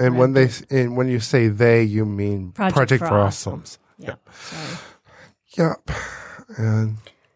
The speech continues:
Speaker 2: And you can't
Speaker 1: Eesh.
Speaker 2: even start uploading them until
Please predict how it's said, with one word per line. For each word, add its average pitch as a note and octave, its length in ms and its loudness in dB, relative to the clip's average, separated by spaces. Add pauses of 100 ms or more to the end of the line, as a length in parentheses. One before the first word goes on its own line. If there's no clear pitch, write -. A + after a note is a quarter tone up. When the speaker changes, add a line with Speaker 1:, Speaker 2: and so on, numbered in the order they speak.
(1000)
Speaker 2:
And G3 160 0
you F#3 60 0
can't C3+ 260 2
Speaker 1:
Eesh. C3+ 60 -2
Speaker 2:
even A3 260 4
start F#3+ 480 0
uploading D#3 540 -4
them D3+ 220 -4
until D3+ 580 -4